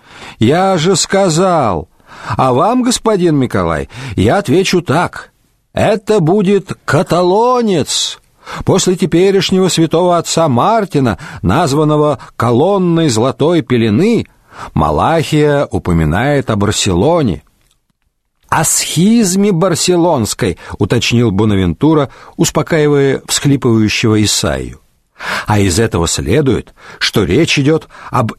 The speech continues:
Идзиго Муньозе, очередном после де Луны схизматике, именуемом Клементием восьмым. Здесь нет никакого предсказания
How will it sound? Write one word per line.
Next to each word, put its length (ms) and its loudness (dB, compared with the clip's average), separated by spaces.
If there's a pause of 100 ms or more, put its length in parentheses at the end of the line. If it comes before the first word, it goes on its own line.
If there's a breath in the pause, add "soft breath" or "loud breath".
Идзиго 760 2
Муньозе, 920 0 (500)
очередном 880 0
после 380 0
де 140 2
Луны 380 2
схизматике, 960 0
именуемом 540 2
Клементием 840 0 (160 loud breath)
восьмым. 800 0 (920 loud breath)
Здесь 380 0
нет 300 0
никакого 560 2
предсказания 840 0